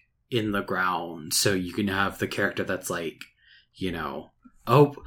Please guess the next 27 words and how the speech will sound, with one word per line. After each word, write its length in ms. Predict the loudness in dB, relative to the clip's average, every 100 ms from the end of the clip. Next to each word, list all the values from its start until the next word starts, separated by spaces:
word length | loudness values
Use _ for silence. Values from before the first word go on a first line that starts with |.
| -16 -2
I'm 200 | 6 8
gonna 280 | 10 10 6
grab 500 | 2 4 8 8 6
you 160 | 6
and 100 | 6 6
throw 220 | 6 8
you, 140 | 6 4
or 220 | 6 8
I'm 120 | 8 8
gonna 180 | 8
grab 320 | 8 8 8 8
you 120 | 6
and 160 | 6
jump 280 | 4 2 0 2
into 280 | 4 6 4
the 120 | 2
spikes 480 | -2 2 0 0 4
with 180 | 4 4
you, 140 | 0
but 120 | 0
then 140 | -2 -2
I'm 160 | -2
gonna 160 | -2 -2
turn 240 | -4 -4
da-, 160 | -2 -4 -4
back 260 | -6 -4 -6
time 600 | -2 -2 -2 -4 -6